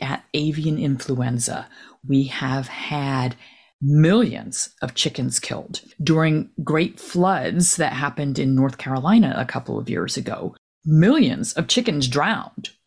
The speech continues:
Where do you think all of those chickens went? They didn't go to a landfill. All of that dead,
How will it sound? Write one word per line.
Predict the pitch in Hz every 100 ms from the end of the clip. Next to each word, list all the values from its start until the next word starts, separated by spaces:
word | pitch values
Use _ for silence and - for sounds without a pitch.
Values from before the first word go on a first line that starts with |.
| _
Where | 147 143 147 156 170 214 262 285 294
do |
you | 269 247
think | 240 196 180 175 185 -
all | - 139 170
of | 170
those | 160 156
chickens | - 151 147 143
went? | 135 117 - _ _ _ _
They | 135
didn't | 131 220 277
go | 196
to | 202 165
a |
landfill. | 127 127 135 135 - - - _ _ _ - _
All | 147 180 220
of | 226 165
that | 139 - 135 -
dead, | 156 165 190 220